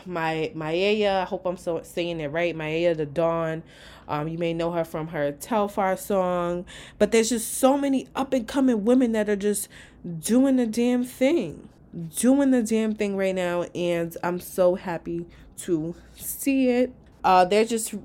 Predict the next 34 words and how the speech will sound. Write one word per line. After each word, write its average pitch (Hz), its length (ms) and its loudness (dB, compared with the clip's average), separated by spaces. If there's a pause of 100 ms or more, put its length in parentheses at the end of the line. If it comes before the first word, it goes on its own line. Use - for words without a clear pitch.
(100)
they're 277 140 8
really 269 200 4
doing 240 220 4
their 226 120 2
thing. 196 580 0
They're 202 140 2
really 214 220 0
making 208 260 0
us 185 160 -2
proud. 175 640 4 (260)
Black 226 240 4
people, 226 420 2
keep 233 240 0
doing 180 220 2 (320)
it. 214 400 0 (100)
<laughs> - 180 -20
I - 80 4
wanna 523 280 6
talk 196 300 -2
about 170 420 4
growing 170 400 -4
up 147 260 0
in 156 140 -6
a 143 60 -4
Black 139 340 -6
family 226 760 -4 (180)
and 196 200 2
what 254 200 4
that 254 140 4
was 226 200 -2
like. 208 560 0 (160)
And 190 500 0
for 214 180 -2
me, 285 680 0